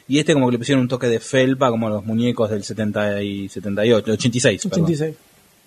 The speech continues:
Speaker 1: Pero me gustaron como los detallecitos, por eso te decía lo de las, los dedos de enano, ¿no? Porque se ven hasta la uña, hasta las uñas, no hasta la
Speaker 2: Mm.
Speaker 1: uña.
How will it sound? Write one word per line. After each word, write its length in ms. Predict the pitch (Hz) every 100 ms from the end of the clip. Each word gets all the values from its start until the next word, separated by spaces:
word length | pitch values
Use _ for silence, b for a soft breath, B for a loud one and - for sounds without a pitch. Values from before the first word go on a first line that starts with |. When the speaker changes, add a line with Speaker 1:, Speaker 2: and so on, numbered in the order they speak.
| _ _ _ b b b b _
Speaker 1:
Pero 240 | 180 190
me 100 | 208
gustaron 300 | 233 285 240
como 200 | 190 190
los 180 | 180 156
detallecitos, 520 | 160 151 147 147 208
por 80 | 160
eso 120 | 160
te 80 | 143
decía 180 | 131 160
lo 80 | 147
de 80 | 123
las, 180 | 117 117
los 160 | 120
dedos 200 | 147 143
de 60 | 131
enano, 280 | 143 117 113
¿no? 140 | 139
Porque 140 | 139
se 100 | 117
ven 120 | 123 151
hasta 140 | 131
la 140 | 117
uña, 360 | 131 135 113 110
hasta 120 | -
las 160 | 107 -
uñas, 260 | 127 110
no 60 | 110
hasta 120 | 165
la 100 | 123
Speaker 2:
Mm. 40 | 98
Speaker 1:
uña. 180 | 98